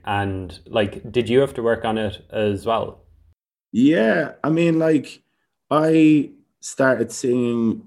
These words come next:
Speaker 2: because, uh, I heard a, a clip, like, a clip of, uh, or a track by, uh, the Watersons in, actually in college in, in Maynooth at, uh, one of the lectures I went to. <laughs> I heard the Watersons singing the thirty Foot Trailer,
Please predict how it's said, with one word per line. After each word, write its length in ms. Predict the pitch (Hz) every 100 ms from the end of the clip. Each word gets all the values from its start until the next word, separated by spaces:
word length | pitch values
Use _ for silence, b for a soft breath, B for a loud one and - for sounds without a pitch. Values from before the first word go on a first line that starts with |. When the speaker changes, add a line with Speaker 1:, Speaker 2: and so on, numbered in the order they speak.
| 87
Speaker 2:
because, 360 | 104 120 107
uh, 460 | 107 101 98 92 82
I 80 | 92
heard 240 | 110 107 95
a, 340 | 90 - -
a 20 |
clip, 460 | - 110 90 71 -
like, 140 | 90
a 80 | 90
clip 380 | 87 104 95 95 - _ _
of, 540 | 87 85 78 80 - _ _ 76
uh, 540 | 80 80 80 78 73 - _ _ _
or 80 | 92
a 60 | 90
track 340 | 101 101 -
by, 260 | 90 85 82
uh, 80 |
the 140 | - 80
Watersons 720 | 85 92 92 101 104 104 - _ _ _ _ -
in, 200 | 104 104
actually 440 | 104 101 92 80
in 160 | 101 95
college 440 | 95 92 82 71
in, 260 | - 90 82
in 140 | 90
Maynooth 480 | 87 87 85 82 - -
at, 160 | 80 80
uh, 220 | 78 73
one 180 | 76 92
of 60 | 85
the 80 |
lectures 320 | 82 80 85 80
I 80 |
went 220 | 78 76 73
to. 160 | 71 - _ 113
<laughs> 220 | 101 - b b b b b b _ _ _ -
I 60 | 95
heard 200 | 107 98
the 60 |
Watersons 520 | 95 98 90 92 87 82
singing 420 | 87 85 82 78
the 60 |
thirty 280 | - 92 87
Foot 220 | 87 82
Trailer, 640 | - 80 82 82 78 73